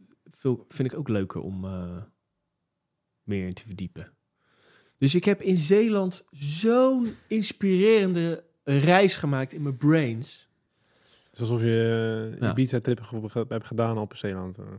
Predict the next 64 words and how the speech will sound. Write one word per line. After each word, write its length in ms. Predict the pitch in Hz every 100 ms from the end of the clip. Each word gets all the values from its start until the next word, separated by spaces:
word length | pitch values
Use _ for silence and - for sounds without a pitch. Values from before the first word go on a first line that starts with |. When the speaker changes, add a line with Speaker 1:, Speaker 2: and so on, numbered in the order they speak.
| - _ _ _ _
Speaker 1:
Ja. 260 | - 95 - _ _
Speaker 2:
Want 120 | 120
het 80 | 131
is 60 | 147
op, 280 | - - -
op 240 | 185 170
Zeeland, 380 | - 110 95 92
toch? 160 | 151 165
Speaker 1:
Op 60 | _ _ _
Speaker 2:
Of 120 | - 139
is 100 | 127
het 80 |
Speaker 1:
Zeeland. 220 | 90 165 147
Speaker 2:
in 60 | 104
Zeeland? 320 | 92 92 95 -
Speaker 1:
In 180 | 147 127
Zeeland. 440 | 98 87 110 - _ _ _ -
In 140 | 120
Zeeland. 280 | 104 90 -
Ik 80 | 113
heb 100 | 131
nog 120 | 139
nooit 220 | 165 175
iemand 220 | 165 143
op 160 | - 123
Zeeland 340 | - 101 90 101
horen 240 | 92 90
zeggen. 340 | 110 117 117 _ _ _ _ _ _ _
Speaker 2:
Dat 120 | 156
weet 120 | 175
ik 60 | 117
niet, 140 | 95
want 180 | 110 120
het 80 | 131
is, 120 | 123
nee, 220 | 127 139 147
het 100 | 139
zit 120 | 127
wel 140 | 135
vast. 420 | 113 - 123 107
Het 100 | 110
is 80 | 113
natuurlijk 300 | 120 120 123
niet 80 | 120
een 60 | 113
los 260 | 120 120
eiland. 560 | - 123 131 135 139 -
Nee, 140 | - - _
in 160 | - 110
Speaker 1:
Nee. 100 | 113
Speaker 2:
Zeeland. 340 | 95 113 - _ _ _
Speaker 1:
Ze 80 | -
noemen 180 | 165 160
het 100 | 143
wel 100 | 127
een 80 |
eiland. 440 | 101 98 87 - _ _ _ _ _ - _ _
Speaker 2:
Ah, 140 | - 95
het 160 | 131
eiland, 320 | 117 104 90 -
zeggen 220 | 101 92
ze 100 | 95
dan 140 | 120
toch? 120 | 127